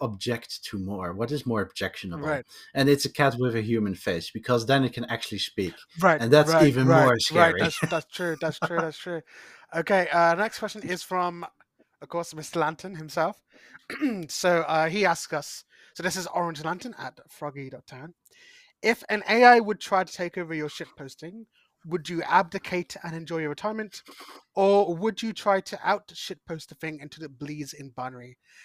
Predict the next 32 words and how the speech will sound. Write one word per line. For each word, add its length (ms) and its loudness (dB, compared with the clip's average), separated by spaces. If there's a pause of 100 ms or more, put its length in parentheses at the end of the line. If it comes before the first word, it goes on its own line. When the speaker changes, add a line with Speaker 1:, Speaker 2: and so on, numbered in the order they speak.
(160)
Speaker 2:
And 120 -12
how 200 2
would 100 0
either 220 -8
of 60 -14
those 220 -8
options 500 -16
look?" 280 -20 (400)
Well, 180 10
I 200 10
personally, 640 4
Miss 240 -12
Lantern, 460 -12
I 160 -6
would, 360 -10
uh, 460 -8 (480)
try 240 -2
to 240 -8
out 140 0
shitpost 640 -4
the 60 -16
thing 240 -12
until 200 -6
it 80 -14
bleeds 220 -10
in 80 -16
binary. 320 -8
I 160 -6
would 220 -10
definitely 300 -10
do 100 -4
that. 180 -6